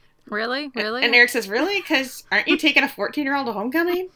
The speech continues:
Speaker 2: <laughs>
Speaker 1: Age is just a number. I'm like,
Speaker 2: He always has to have the creepy wisdom for the series. Age is just a
Speaker 1: Well, that's
Speaker 2: number. You can always
Speaker 1: that's
Speaker 2: ha-,
Speaker 1: true.
Speaker 2: always want what you can't have.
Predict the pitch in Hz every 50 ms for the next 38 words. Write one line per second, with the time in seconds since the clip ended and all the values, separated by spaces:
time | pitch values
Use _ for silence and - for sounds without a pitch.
0 | _ - - - - - - - - - - - - - - _ _ - 240 277
1 | 269 285 285 269 269 262 - 240 254 - 208 180 175 175 175 190 190 196 202 185
2 | 170 170 160 156 160 156 151 165 175 180 185 175 175 170 165 - 262 269 311 311
3 | 302 262 254 262 294 - 302 277 294 - - 277 254 240 262 254 - - 240 226
4 | - 254 233 277 294 311 277 254 240 226 233 226 - 196 185 185 214 226 - 269
5 | 254 233 202 165 151 156 156 - - - - - 190 190 196 202 220 220 226 226
6 | 277 294 226 233 254 254 247 240 254 262 254 254 254 240 233 - 214 190 185 185
7 | 185 - 214 208 202 202 - - - 359 202 214 185 202 202 202 208 202 220 208
8 | 185 - 170 135 - - 208 175 - 185 226 240 240 226 220 220 220 214 214 208